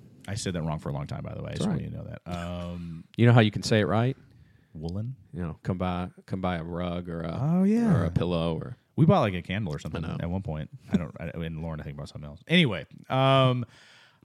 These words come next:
Speaker 1: I, uh, my last one is, um, it's kind of a downer, but I don't really know. Like, it felt necessary. Um,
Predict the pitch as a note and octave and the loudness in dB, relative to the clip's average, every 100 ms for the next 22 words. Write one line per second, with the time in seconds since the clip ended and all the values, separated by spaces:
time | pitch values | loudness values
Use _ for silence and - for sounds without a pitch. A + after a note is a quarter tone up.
0 | _ F#2 A2 B2 C3+ C#3 C#3 C3 A#2+ - | _ 0 2 2 2 4 4 2 0 -6
1 | _ _ _ _ _ - - B2 B2 B2 | _ _ _ _ _ -12 -4 0 2 2
2 | B2+ D#3 E3+ D#3+ C#3+ A2+ F#2+ G2+ A2+ G#2+ | 4 4 2 0 0 -2 -4 -4 -2 0
3 | G#2 G2 F#2+ F2+ _ _ _ _ _ - | -2 -4 -6 -10 _ _ _ _ _ -20
4 | _ _ _ F2 E2 D#2+ - - - F2+ | _ _ _ -20 -20 -20 -20 -20 -10 -8
5 | F#2+ D#2+ E2 F2+ F2+ E2 D#2 D2+ D#2 D#2 | -6 -6 -4 -2 -2 -2 -2 -2 -2 -2
6 | D2+ D2+ D2+ D2+ - - - D#2 - - | -4 -4 -6 -10 -12 -12 -8 -6 -6 -6
7 | D#2 - F#2 F#2 F#2 G2+ - _ _ G2 | -6 -4 -4 -2 0 -2 -6 _ _ -2
8 | G#2 G#2 G2 F#2+ | 0 0 -2 -6